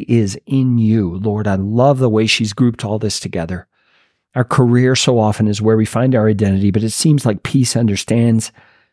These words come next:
that her identity is found in you. Her strength and her hope and her confidence is found in you. I pray that you would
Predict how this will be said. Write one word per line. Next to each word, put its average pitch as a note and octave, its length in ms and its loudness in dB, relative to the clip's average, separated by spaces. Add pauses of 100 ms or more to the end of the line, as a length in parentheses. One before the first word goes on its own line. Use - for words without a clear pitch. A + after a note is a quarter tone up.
(260)
that A2+ 180 -2
her - 220 -2
identity B2+ 640 2
is G#2+ 140 -2
found F#2+ 300 -2
in G2 140 0
you. B2+ 360 2 (760)
Her - 140 -2
strength B2+ 500 0
and E2+ 100 0
her F2+ 60 -6
hope B2+ 400 -4
and F#2 100 -8
her - 180 -4
confidence C#3 760 -2
is G2+ 120 -6
found G2+ 240 -4
in G2+ 140 -2
you. B2 300 0 (340)
I - 60 -4
pray D#3 320 0
that D3+ 220 0
you C#3 80 2
would B2+ 180 -2